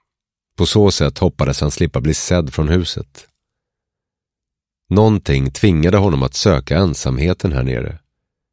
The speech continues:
och han kunde inte bli fri från tvånget. Thomas stannade upp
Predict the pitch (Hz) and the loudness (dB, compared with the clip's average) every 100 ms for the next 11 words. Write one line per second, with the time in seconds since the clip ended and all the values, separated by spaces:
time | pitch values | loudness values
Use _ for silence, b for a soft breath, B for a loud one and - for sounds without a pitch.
0 | _ - 73 82 - 104 87 98 73 85 | _ -6 0 0 2 2 4 2 0 -2
1 | - 92 95 - 82 78 - 92 98 - | 0 -2 -2 -2 -2 -2 0 0 -2 -8
2 | - - - _ _ _ _ _ _ _ | -12 -20 -20 _ _ _ _ _ _ _
3 | _ _ _ _ _ _ _ _ _ 82 | _ _ _ _ _ _ _ _ _ 0
4 | 69 69 - 76 78 78 65 _ - | 0 0 0 0 2 0 -2 _ -20